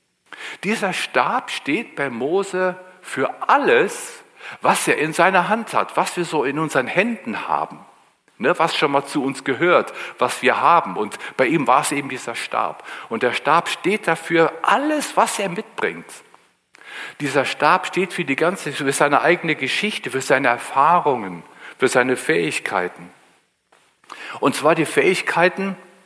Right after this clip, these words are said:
in der Wüste Schafe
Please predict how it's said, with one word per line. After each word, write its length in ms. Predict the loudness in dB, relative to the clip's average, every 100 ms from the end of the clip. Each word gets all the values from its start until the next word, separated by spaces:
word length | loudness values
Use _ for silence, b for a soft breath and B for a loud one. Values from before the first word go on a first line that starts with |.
| _ _ _ _ _ _ _ _ _ _ _ _ _ _ _ _ _ _ _
in 140 | -2 4
der 340 | 4 4 0 -2
Wüste 600 | 0 2 0 2 2 2
Schafe 720 | -8 -4 2 2 2 0 -2